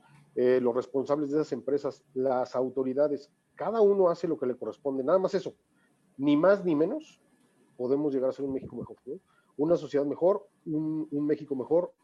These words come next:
poder tener una mejor gestión integral de riesgos, que realmente exista esa gestión integral de riesgos, una mejor protección civil.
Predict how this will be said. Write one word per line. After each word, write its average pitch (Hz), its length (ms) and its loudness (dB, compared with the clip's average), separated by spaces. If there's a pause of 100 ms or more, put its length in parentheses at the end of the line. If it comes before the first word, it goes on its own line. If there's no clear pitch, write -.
(300)
poder 160 300 8
tener 160 220 2
una 160 140 2
mejor 143 260 -2
gestión 156 260 -8
integral 147 280 2
de 147 60 2
riesgos, 160 400 -2 (260)
que 156 140 4
realmente 180 500 6
exista 156 420 -4
esa - 140 -6
gestión - 220 -6
integral 127 260 -2
de 127 60 -4
riesgos, 147 400 0 (340)
una 190 220 6
mejor 170 200 2
protección 143 300 -6
civil. 127 240 -6